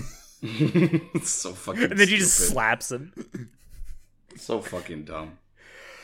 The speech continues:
Speaker 1: All right, so that's, uh, that's Fireworks. Um, uh,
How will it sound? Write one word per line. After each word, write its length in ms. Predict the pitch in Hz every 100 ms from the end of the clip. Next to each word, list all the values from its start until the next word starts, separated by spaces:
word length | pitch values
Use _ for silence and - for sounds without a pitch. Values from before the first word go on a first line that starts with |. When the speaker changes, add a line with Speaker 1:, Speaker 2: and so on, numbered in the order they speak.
| - -
Speaker 1:
All 140 | 208 226
right, 280 | 196 175 151
so 120 | 185
that's, 360 | 214 226 - 226
uh, 160 | 208
that's 220 | 185 202 -
Fireworks. 840 | 220 208 202 190 202 185 - -
Um, 520 | 165 165 175 175 156 131 - - - - _ - 135
uh, 60 | -